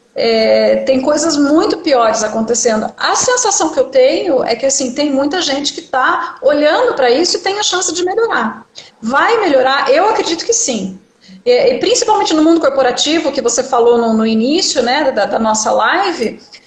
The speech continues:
Então, por exemplo, quando eu tava no mundo corporativo, em São Paulo, eu achava, assim, extremamente estressante ficar no trânsito pra ir no trabalho. E aí eu ficava, sei lá, duas horas no trânsito, considerando ida e volta, pra ficar lá o dia inteiro no computador.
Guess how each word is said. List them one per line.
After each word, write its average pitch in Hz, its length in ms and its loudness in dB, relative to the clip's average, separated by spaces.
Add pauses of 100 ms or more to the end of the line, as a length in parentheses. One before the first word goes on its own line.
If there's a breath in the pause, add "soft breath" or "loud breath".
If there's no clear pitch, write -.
(140)
Então, 330 240 0
por 339 140 0
exemplo, 285 460 0
quando 320 200 0
eu 370 80 -2
tava 285 240 0
no 262 80 0
mundo 240 200 0
corporativo, 226 840 -2
em 220 180 0
São 214 240 -2
Paulo, 285 560 2
eu 277 160 4
achava, 339 540 0
assim, 381 320 -6
extremamente 415 760 -2
estressante 330 600 -2
ficar 330 260 -6
no 494 100 0
trânsito 359 540 -2
pra 240 160 -2
ir 214 80 -2
no 202 100 -8
trabalho. 214 420 -4 (720 loud breath)
E 269 120 -2
aí 330 100 2
eu 480 140 4
ficava, 359 440 -2
sei 339 200 -2
lá, 262 160 2
duas 359 420 2
horas 311 240 0
no 269 140 -2
trânsito, 302 560 -2
considerando 233 600 -2
ida 208 200 -2
e 190 40 -4
volta, 330 540 0 (360 loud breath)
pra - 160 0
ficar 523 280 0
lá 339 180 2
o 339 40 0
dia 392 140 -2
inteiro 508 420 2
no 320 80 0
computador. 220 680 -2